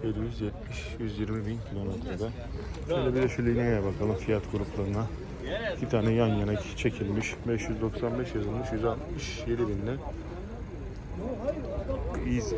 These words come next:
paket. Şurada var bir tane de. Yine onda beş yüz doksan beş yazılmış. İki bin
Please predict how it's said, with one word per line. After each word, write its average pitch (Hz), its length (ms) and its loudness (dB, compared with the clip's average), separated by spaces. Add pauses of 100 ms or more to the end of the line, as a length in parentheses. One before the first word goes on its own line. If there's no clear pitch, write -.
paket. 107 480 -2 (1500)
Şurada 110 300 8
var 98 200 6
bir 98 40 2
tane 101 300 4
de. 104 60 4
Yine 113 400 4
onda 110 180 4
beş 104 240 4
yüz 101 100 2
doksan 101 420 2
beş - 180 0
yazılmış. 101 580 0
İki 113 120 2
bin 110 80 2